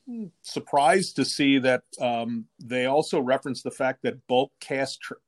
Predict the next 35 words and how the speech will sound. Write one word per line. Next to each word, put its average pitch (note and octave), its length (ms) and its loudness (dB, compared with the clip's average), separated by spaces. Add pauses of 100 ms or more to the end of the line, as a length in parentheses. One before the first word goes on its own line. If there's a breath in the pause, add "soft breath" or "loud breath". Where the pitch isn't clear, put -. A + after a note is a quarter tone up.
(120)
cash C3+ 420 -4
transfers C#3+ 840 -8
are A2 140 -8
still C#3 340 -2
happening. D3+ 440 0 (540 soft breath)
You A2 80 -6
know, A2 80 -4
I A2+ 80 4
remember A#2+ 560 2
twenty-five C3 640 2
years D3 320 -2
ago, A2+ 340 -4
you A2 80 -6
know, A2 140 -8
the G#2+ 80 -8
pictures A#2+ 680 -6
of, G#2 340 -10
uh, G2+ 220 -6 (500 loud breath)
bundles C3+ 460 2
of A#2+ 140 -8
cash B2+ 580 -2
in, A2+ 320 -6
uh, A2 140 -8
big A#2 260 -4
boxes B2+ 520 -4
that A#2+ 140 -4
were A#2 80 -14
supposed A#2+ 360 -12
to C3 80 -4
be A#2 140 -10
diapers A#2+ 680 -6
and A2+ 140 -20
things B2+ 280 -12
like B2 260 -6
that. - 360 -2